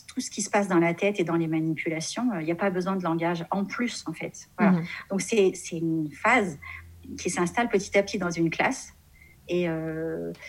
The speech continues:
Speaker 1: que j'essaie de réinstaller dans, une, dans, dans mon cadre de, d'orthophoniste.
Speaker 2: Mhm.
Speaker 1: Parce que les enfants, au début, quand je leur propose de faire un travail tout seul, euh, ce qui est pas habituel en orthophonie, parce que il y a beaucoup d'orthophonistes qui jouent avec les enfants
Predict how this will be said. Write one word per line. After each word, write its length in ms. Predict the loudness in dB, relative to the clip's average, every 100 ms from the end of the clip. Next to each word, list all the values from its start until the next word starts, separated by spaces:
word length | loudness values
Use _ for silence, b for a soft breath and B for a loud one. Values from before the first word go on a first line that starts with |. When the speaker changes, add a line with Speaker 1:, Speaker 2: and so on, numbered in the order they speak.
| B -8 -2
Speaker 1:
que 100 | 0
j'essaie 260 | 2 2
de 80 | 2
réinstaller 600 | 2 2 0 0 2 4
dans, 160 | 2 0
une, 560 | 0 0 2 0 -2 -4
dans, 180 | -6 -4
dans 180 | 0 2
mon 180 | 2 2
cadre 520 | 2 2 2 -2 -4
de, 220 | -4 -4
d'orthophoniste. 720 | -6 -10 -8 -6 0 2 2
Speaker 2:
Mhm. 240 | 4 2 0 B B -8
Speaker 1:
Parce 120 | -4
que 120 | 2
les 200 | 4 4
enfants, 280 | 2 0 0
au 20 |
début, 280 | 2 0 0
quand 120 | 0
je 60 | 2
leur 160 | 0 0
propose 380 | -4 0 -2
de 80 | -2
faire 200 | -2 0
un 80 | 0
travail 360 | 0 0 0 0
tout 140 | -2
seul, 340 | 2 4 2 0 _ _ b b _ _ -4 0
euh, 340 | 2 0 -2 -6
ce 80 | 2
qui 120 | 4
est 20 |
pas 160 | 8 8
habituel 460 | 8 4 6 8
en 100 | 8
orthophonie, 540 | 4 2 0 4 4 4
parce 180 | 0 2
que 120 | 2
il 320 | 2 -4 4
y 40 |
a 20 | 6
beaucoup 220 | 8 8
d'orthophonistes 580 | 6 4 6 10 8 8
qui 140 | 0
jouent 260 | 4 4 4 0
avec 180 | 0 4
les 140 | 4 4
enfants 340 | 4 2